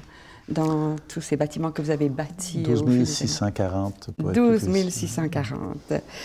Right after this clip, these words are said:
Speaker 1: Et, euh, donc, ce choix professionnel, je pense, remonte assez loin, en fait, dans votre enfance, hein. Je, vous m'avez raconté que vous étiez très proche de vos grands-parents,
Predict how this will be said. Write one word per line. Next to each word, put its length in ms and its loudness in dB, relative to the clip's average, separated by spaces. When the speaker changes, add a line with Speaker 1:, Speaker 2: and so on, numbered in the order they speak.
Speaker 1:
Et, 240 8
euh, 60 4
donc, 220 2
ce 120 -2
choix 180 -2
professionnel, 680 0
je 100 2
pense, 320 0
remonte 460 0
assez 420 -4
loin, 360 0
en 80 -4
fait, 260 -4
dans 100 -2
votre 260 -8
enfance, 460 -8
hein. 100 -4
Je, 220 -4
vous 60 -2
m'avez 220 2
raconté 480 -2
que 320 2
vous 280 -6
étiez 400 -4
très 200 -6
proche 260 -4
de 80 -2
vos 140 -2
grands-parents, 580 -6